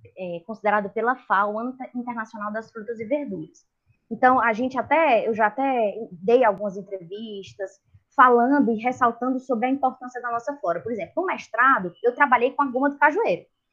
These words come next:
E o caju, o caju, né, o cajueiro, enfim, é um, é um ícone, né, do nosso Nordeste. E agora, no meu doutorado,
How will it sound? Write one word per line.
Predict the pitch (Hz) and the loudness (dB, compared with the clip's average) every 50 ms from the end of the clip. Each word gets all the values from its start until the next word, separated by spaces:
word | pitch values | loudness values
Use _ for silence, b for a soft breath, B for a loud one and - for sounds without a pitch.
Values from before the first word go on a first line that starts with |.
| _ _ _ - | _ _ _ 0
E | 247 359 | 0 0
o | 381 381 | 2 4
caju, | 403 392 381 359 277 226 214 233 202 | 2 2 2 2 -8 -10 -8 -8 -8
o | 247 | -6
caju, | - - 349 370 330 262 202 196 240 269 311 302 240 | 0 2 2 2 2 -2 -4 -2 -2 0 0 0 0
né, | 220 226 233 | 0 0 0
o | 220 214 | 0 -2
cajueiro, | - 269 277 262 220 208 196 208 240 254 247 214 220 | -2 -4 -4 -2 -2 0 4 6 6 6 6 4 2
enfim, | 208 - - - 240 269 277 294 | -2 -6 -12 -12 -6 -6 -6 -6
é | 311 - 294 - - 302 320 - 302 269 | -8 -14 -20 -20 -20 -20 -20 -16 -14 -10
um, | 277 277 277 - 262 | -10 -10 -10 -8 -8
é | 269 | -6
um | 285 311 320 302 277 - _ _ _ _ - | -6 -6 -6 -8 -10 -14 _ _ _ _ -6
ícone, | 320 359 - _ _ - 320 294 269 254 247 233 214 190 180 190 _ 202 | -6 -6 -6 _ _ -6 -2 -2 0 0 0 -2 -2 -4 -8 -12 _ -8
né, | 214 220 233 226 | -6 -4 -2 -2
do | 202 226 226 | -4 -4 -6
nosso | 226 214 220 214 208 _ - 240 208 196 202 | -6 -6 -6 -8 -10 _ -10 -10 -10 -8 -6
Nordeste. | 214 214 220 208 180 175 165 160 170 _ _ _ _ _ _ _ _ _ _ _ _ _ - | -8 -8 -6 -4 -4 -4 -4 -4 -10 _ _ _ _ _ _ _ _ _ _ _ _ _ -2
E | 240 262 | 4 4
agora, | 254 247 240 208 214 214 220 | 4 4 6 6 4 4 4
no | 214 214 | 2 -4
meu | 208 202 202 | -4 -4 -4
doutorado, | 190 202 202 - 285 285 277 233 226 240 285 285 330 392 | -4 -4 -6 -6 -4 -2 0 0 2 0 0 -2 -6 -12